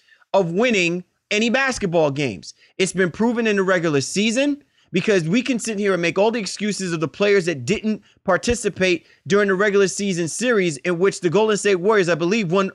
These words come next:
won three, um, won all three of those games, correct? So what we're talking about here is, who should the Cleveland Cavaliers truly be when it matters the most to help win this championship?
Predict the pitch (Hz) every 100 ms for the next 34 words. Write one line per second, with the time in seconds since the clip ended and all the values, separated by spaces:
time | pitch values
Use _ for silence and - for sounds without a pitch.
0 | - 170 185 156 202 208 - 185 180 190
1 | 190 185 196 196 190 170 226 143 - 135
2 | 196 240 - _ - - - 208 - _
3 | _ - 196 240 302 294 269 254 220 190
4 | 175 160 156 208 196 147 127 - _ _
5 | 180 165 151 - _ _ _ _ _ _
6 | _ _ _ _ _ _ _ _ _ _
7 | _ - 302 339 311 - 254 233 208 -
8 | 165 170 202 226 202 196 214 196 180 175
9 | 160 - - 214 208 175 127 185 151 117
10 | - _ _ _ _ 143 190 147 151 190
11 | 202 196 156 156 165 175 147 - 156 175
12 | 170 - 131 180 185 165 160 - - 170
13 | 170 135 117 95 - 82